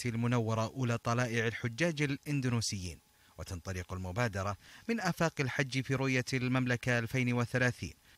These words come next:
حيث تسخر الخدمات التقنية والرقمية لتحقيق أعلى درجات الجودة الممكنة في الخدمات المقدمة للحجاج مع الخطط الموسمية.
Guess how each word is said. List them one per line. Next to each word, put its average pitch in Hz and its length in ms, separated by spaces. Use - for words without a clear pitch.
حيث 202 240
تسخر 196 640
الخدمات 139 720
التقنية 127 720
والرقمية 123 760
لتحقيق 120 760
أعلى 123 260
درجات 120 480
الجودة 120 460
الممكنة 117 880
في 123 100
الخدمات 117 540
المقدمة 117 760
للحجاج 113 680
مع 113 160
الخطط 117 520
الموسمية. 127 720